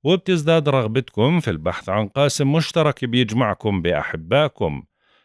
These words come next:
بترتفع المعنويات وبتصير فرص النجاح واضحة بشكل كبير، وبتعود للإمساك بزمام الأمور.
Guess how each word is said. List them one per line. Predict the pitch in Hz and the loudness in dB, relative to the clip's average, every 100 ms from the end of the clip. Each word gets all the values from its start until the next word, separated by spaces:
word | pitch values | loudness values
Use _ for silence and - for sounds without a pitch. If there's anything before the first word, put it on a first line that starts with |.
| _ | _
بترتفع | 156 151 208 190 185 180 | -4 0 -2 0 -2 2
المعنويات | 180 175 160 175 170 170 170 170 151 | 2 2 2 2 2 2 2 0 -2
وبتصير | 151 - 170 147 | -4 0 0 0
فرص | 156 151 139 | 0 0 2
النجاح | 147 139 135 123 143 - | 2 2 2 2 0 -2
واضحة | 95 113 147 120 - 120 | -2 0 0 -2 -4 -4
بشكل | 107 78 - 87 | -4 -8 -6 -6
كبير، | - 123 160 147 - _ _ _ _ | -6 -2 0 0 -4 _ _ _ _
وبتعود | 95 107 113 107 120 98 71 | -2 -2 0 2 2 0 -6
للإمساك | 71 80 - 160 151 107 | -4 -6 0 2 2 -2
بزمام | 90 85 80 82 71 | -6 -2 -2 -2 -4
الأمور. | 73 113 160 165 76 | -2 0 2 2 -2